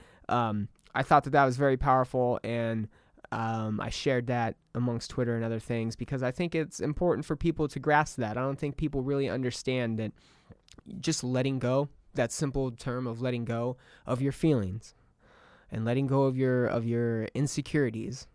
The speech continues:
and your restraints. It sounds hard, and it is to an extent. Um, but if you just trust that process and you do it wholeheartedly,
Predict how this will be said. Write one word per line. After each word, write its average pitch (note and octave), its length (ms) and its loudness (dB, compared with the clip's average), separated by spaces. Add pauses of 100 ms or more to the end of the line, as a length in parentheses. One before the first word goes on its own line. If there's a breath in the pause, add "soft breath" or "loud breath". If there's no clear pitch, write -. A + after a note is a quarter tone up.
(880)
and A2+ 160 -4
your A2+ 100 -2
restraints. A#2+ 760 -4 (840)
It A2 220 -4 (140)
sounds D#3 640 2
hard, B2 500 -2 (480)
and G#3+ 160 6
it G#3 80 4
is - 320 4
to D3+ 160 0
an C#3+ 60 2
extent. - 400 -2 (760 loud breath)
Um, G#2 400 -2 (640)
but C3 100 2
if B2 140 -2
you B2 60 -2
just A#2+ 220 -6
trust C#3+ 260 2
that A#2 140 0
process D3 460 2
and B2 100 0
you A#2 80 2
do C3 220 2
it C3+ 80 4
wholeheartedly, C#3+ 720 0